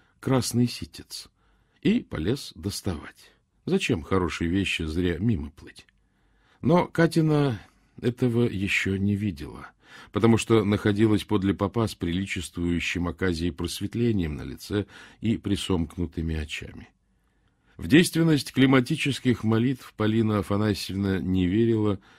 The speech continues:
но знала, что они полезны для народного умонастроения,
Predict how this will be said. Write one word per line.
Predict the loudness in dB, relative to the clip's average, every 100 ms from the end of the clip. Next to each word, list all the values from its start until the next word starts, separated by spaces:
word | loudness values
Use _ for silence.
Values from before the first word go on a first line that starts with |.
| _ _ _ 0
но | 2
знала, | 4 4 4 4
что | 2
они | 2 2
полезны | 2 2 4 4 2 -2
для | -2 -2
народного | 0 -2 -2 -2
умонастроения, | -2 -2 -4 -6 -4 -2 0 0 0 0 -2